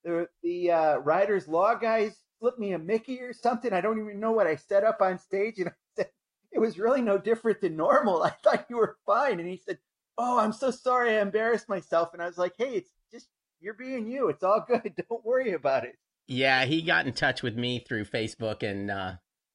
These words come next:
Speaker 2: and messaged me and, and actually thanked me for making him not sound too bad on here. And I was like,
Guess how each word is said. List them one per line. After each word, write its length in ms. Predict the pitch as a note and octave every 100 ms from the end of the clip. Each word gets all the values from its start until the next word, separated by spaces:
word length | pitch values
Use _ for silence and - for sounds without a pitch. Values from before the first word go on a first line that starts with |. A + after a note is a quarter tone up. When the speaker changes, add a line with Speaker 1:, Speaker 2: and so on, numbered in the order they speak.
| _
Speaker 2:
and 160 | A2+ A2+
messaged 340 | G2+ B2+ G2
me 200 | A#2 G#2+
and, 160 | G2 G2
and 180 | A#2 G#2+
actually 340 | G#2+ A2+ - G2+
thanked 320 | A2 G#2+ -
me 140 | G#2
for 180 | G2+ G2
making 280 | G#2 G2+ A2
him 140 | G2 G#2
not 240 | A2 -
sound 260 | A#2+ G#2 G#2
too 160 | G#2+
bad 280 | F#2+ G2 G2
on 120 | F#2+
here. 200 | G2+ G2+
And 120 | F#2+
I 80 | G#2
was 140 | G#2+ G#2
like, 160 | G#2